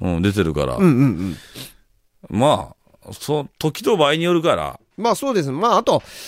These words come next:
Speaker 2: ステージ二つあれば、その、転換準備の時間っていうのはかなり省略されますんで、
Speaker 1: うん。
Speaker 2: 思ったより持ち時間は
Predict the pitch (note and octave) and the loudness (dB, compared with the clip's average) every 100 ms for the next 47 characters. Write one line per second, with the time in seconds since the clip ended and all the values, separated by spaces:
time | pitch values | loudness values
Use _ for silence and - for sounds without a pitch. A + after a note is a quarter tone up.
0 | - - D#4 F#4+ F3 - E3+ F3 E3 C#3 | -18 -10 -6 -4 -4 -2 0 2 2 0
1 | G2+ C3+ B2+ G2 F#2 C#3 C#3 C3 A2+ G2+ | 0 2 2 0 -4 -6 -2 0 0 -2
2 | - G3+ A#3 A#3+ A#3 A3 A3 A3 G#3+ G#3+ | 0 0 0 2 2 2 2 2 0 0
3 | G3+ F3 E3+ F3+ C#3 B2 A2 - F#3 F#3 | 0 0 2 2 2 -4 -6 0 2 2
4 | C3 F2 C#2+ - D3+ C#3+ C#3 C3+ C3 B2 | 0 -2 -8 -4 0 2 0 -2 0 2
5 | B2+ B2+ - F#2 E2 F2 - _ A2 G2 | 2 0 -2 -8 -6 -6 -8 _ -8 -6
6 | D#2 - B3 D4 - A#3+ A3 A3+ F#3+ F3+ | -6 -2 2 2 4 4 4 2 0 0
7 | F#3 F#3+ D#3+ B2 B2+ A#2 | -2 0 0 2 2 0